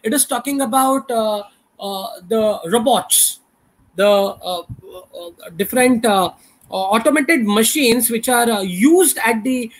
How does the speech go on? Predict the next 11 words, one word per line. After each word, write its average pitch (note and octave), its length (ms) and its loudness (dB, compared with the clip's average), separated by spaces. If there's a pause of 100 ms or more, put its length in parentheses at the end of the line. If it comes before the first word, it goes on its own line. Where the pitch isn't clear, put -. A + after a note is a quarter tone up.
(140)
manufacturing, B3+ 880 -2
supply A#3+ 440 -4
chains, B3+ 360 -4
uh, G#3+ 240 -2 (260)
or A3 220 0
a G3+ 240 -4
different B3 400 2
management A#3 520 2
system. G#3 460 0 (360)
Uh, G3 160 -2 (100)
and A#3 200 -2